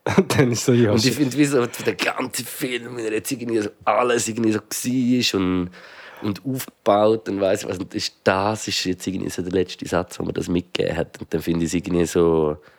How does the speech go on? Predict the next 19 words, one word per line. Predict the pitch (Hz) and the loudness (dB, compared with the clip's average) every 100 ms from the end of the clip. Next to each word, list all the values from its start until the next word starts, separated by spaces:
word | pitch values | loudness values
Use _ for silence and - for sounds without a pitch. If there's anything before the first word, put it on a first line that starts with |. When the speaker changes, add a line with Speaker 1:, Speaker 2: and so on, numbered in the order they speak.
| _ _ _ _ _ _ _ _ _ | _ _ _ _ _ _ _ _ _
Speaker 2:
ja, | 85 76 - | 2 2 -2
es | - 101 | -2 -2
ist | - | 2
eh | 107 107 | 4 4
moralische, | 101 98 98 98 98 - 101 | 2 0 2 0 0 -2 -2
Speaker 1:
Eben, | 98 98 95 | 0 4 4
ein | 95 | 6
bisschen | 92 90 92 | 6 6 6
Speaker 2:
äh, | 92 | 6
Speaker 1:
Doppelmoral. | 139 - - 156 135 120 | 4 4 4 6 4 4
Speaker 2:
Überlegungen. | 107 95 | 2 0
Äh, | 104 92 | 0 2
ja, | 98 107 - | 4 4 4
eh | 131 | 2
Doppelmoral, | 135 135 - 127 120 123 127 | 2 0 0 -2 0 2 2
aber | 104 92 | 2 -2
wie | 104 | -2
so, | 101 101 92 87 - _ _ _ _ _ _ _ _ _ _ _ _ _ _ - | 2 4 4 0 -8 _ _ _ _ _ _ _ _ _ _ _ _ _ _ -2
ja. | 82 82 | 0 0